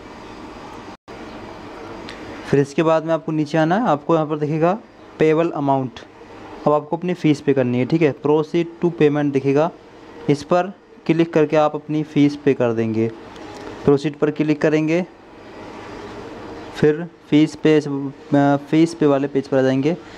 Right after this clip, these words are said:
सौ रुपये fees यहाँ पर आ रही है, ठीक है। ये, अ, general category का form है, सौ रुपये fees यहाँ पर आ रही है। तो fees आप लोग यहाँ पर किसी भी तरीके से पे, पे कर सकते हैं, ठीक है।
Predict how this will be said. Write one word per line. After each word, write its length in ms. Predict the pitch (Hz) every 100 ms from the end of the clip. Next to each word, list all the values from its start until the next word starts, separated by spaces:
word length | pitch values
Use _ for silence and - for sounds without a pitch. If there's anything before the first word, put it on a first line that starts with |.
| - -
सौ 200 | - 160
रुपये 200 | 160 170
fees 380 | 165 156 147 147
यहाँ 120 | 135
पर 140 | 139
आ 100 | 131
रही 200 | 127 127
है, 280 | 165 - - - - - -
ठीक 100 | 156
है। 60 | 170
ये, 300 | 156 160 165
अ, 60 | 151 139 139
general 360 | 143 135 147 147
category 400 | 147 139 143 139
का 80 | 139
form 240 | 139 139
है, 60 | -
सौ 120 | 147
रुपये 180 | 131 135
fees 240 | 131 120
यहाँ 140 | 123 120
पर 60 | 117
आ 80 |
रही 160 | 113 110
है। 140 | 117 117 - - - -
तो 60 | 135
fees 300 | - 175 170
आप 180 | 143 147
लोग 140 | 151
यहाँ 140 | 139 131
पर 140 | 147
किसी 280 | 147 143 147
भी 60 |
तरीके 300 | 143 135 131
से 140 | 131 147
पे, 440 | - - 131 131 139
पे 140 | 147 147
कर 180 | 143 117
सकते 380 | - 110 -
हैं, 180 | 120 107
ठीक 140 | 143
है। 140 | 143